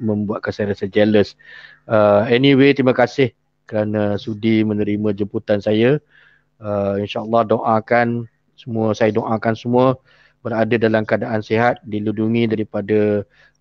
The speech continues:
uh, covid nineteen dan juga sebarang jenis penyakit. Kita ramai-ramai doakan, uh, Doktor Fuad akan kembali sihat setelah demam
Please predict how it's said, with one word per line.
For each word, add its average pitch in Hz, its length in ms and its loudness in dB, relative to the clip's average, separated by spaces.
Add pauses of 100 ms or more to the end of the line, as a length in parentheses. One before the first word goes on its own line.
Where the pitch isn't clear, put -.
uh, 104 360 -10 (480)
covid 113 460 0 (260)
nineteen 107 520 -4
dan 101 80 -4
juga 101 200 -8
sebarang 104 400 -8
jenis 110 240 -14
penyakit. 107 380 -2 (420)
Kita 107 400 0
ramai-ramai 104 480 0
doakan, 110 720 -2 (440)
uh, 98 640 -4
Doktor 101 280 -10
Fuad 110 300 -6 (100)
akan 101 240 -14
kembali 101 360 -4
sihat 120 480 0
setelah 101 360 -8
demam 113 360 0